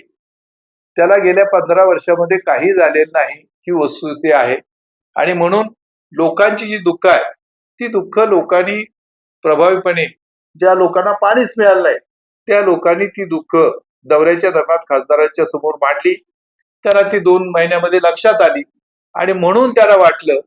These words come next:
की याला चालना द्यावी, याला वेग यायला पाहिजे. त्यामुळे काय अडचणी आहेत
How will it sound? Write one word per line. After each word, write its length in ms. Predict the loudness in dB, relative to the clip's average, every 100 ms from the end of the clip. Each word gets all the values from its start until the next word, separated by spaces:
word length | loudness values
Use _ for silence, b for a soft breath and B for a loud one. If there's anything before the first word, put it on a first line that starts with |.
| _
की 120 | 0
याला 180 | 0 2
चालना 380 | 2 2 2
द्यावी, 300 | 2 2 0 -8 _ _ _ _ _
याला 160 | 2 4
वेग 260 | 4 4
यायला 220 | 2 2 2
पाहिजे. 380 | 2 -2 -4 -14 _ _
त्यामुळे 340 | 0 0 0
काय 160 | 2 4
अडचणी 440 | 4 2 -4 0
आहेत 160 | 0 -2